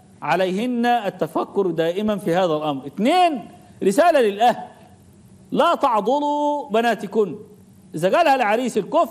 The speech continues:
اتوكل على الله، تعف نفسها. فالرسالة إلى الجهتين هنا بعد أن ذكرنا الحكم الفقهي.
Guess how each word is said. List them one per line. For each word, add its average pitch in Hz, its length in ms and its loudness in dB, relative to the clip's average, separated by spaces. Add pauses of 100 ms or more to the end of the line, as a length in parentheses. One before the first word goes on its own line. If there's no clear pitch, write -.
اتوكل 330 360 -2
على 262 140 0
الله، 294 260 0
تعف 262 320 -4
نفسها. 233 440 -4 (560)
فالرسالة 285 580 2
إلى 277 240 0
الجهتين 202 560 0
هنا 170 280 -4 (920)
بعد 196 200 2
أن 196 140 -2
ذكرنا 214 320 0
الحكم 202 300 -2
الفقهي. 151 340 -6